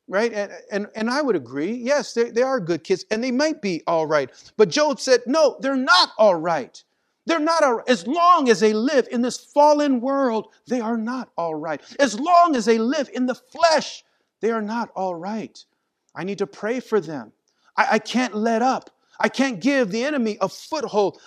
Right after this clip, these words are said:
I need to pray. I need to intercede." He said, "No, I need to fight for them. I need to intercede for them.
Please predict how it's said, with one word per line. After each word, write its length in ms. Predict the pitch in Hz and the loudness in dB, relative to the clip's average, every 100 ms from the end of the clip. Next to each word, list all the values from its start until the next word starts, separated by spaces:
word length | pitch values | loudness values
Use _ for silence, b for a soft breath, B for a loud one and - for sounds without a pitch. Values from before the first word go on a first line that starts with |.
| B | B
I 160 | 202 254 | -2 0
need 240 | 226 208 | -2 -2
to 120 | 196 | -4
pray. 320 | 175 - 214 190 | -4 -4 -2 0
I 120 | 208 | 0
need 220 | 220 214 | 0 -2
to 160 | 196 - | -4 -4
intercede." 560 | 196 185 - 214 175 - | -6 -6 -6 -8 -8 -6
He 100 | 254 | -6
said, 240 | - 202 | -2 -2
"No, 460 | 208 269 302 214 - _ _ _ - | -2 -2 -2 -2 -6 _ _ _ -4
I 80 | |
need 140 | 285 269 | -4 -2
to 100 | 247 | -6
fight 400 | - 240 294 - | -8 -8 -6 -6
for 160 | 262 | -8
them. 320 | 226 208 127 - _ _ b b | -6 -6 -8 -12 _ _ b b
I 100 | 285 | 2
need 160 | 294 262 | 2 0
to 120 | 254 | -2
intercede 680 | 269 262 - - 320 294 | -2 -2 -6 -4 -2 -2
for 120 | - | 0
them. 100 | 233 | -2